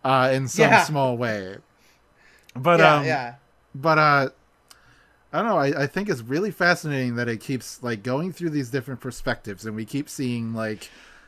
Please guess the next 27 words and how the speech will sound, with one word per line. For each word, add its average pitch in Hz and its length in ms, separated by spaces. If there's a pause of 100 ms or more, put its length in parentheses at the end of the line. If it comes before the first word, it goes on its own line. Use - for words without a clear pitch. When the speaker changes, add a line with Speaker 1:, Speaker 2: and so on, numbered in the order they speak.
(280)
Speaker 1:
these 127 220
different, 135 500 (800)
you 123 120
know, 107 300
we 123 180
see 139 200
the 120 100
kids 156 460
kind 151 200
of, 123 140
like, 120 320
idealistic, 123 1000 (200)
naive 120 1040 (280)
support - 640
for 135 100
the 117 100
monster 113 440
'cause 110 160
they 113 100
like 107 220
the 117 100
monster. 107 680 (380)
You 127 120
see, 131 260
like, 123 340
the 123 140
weird, 135 840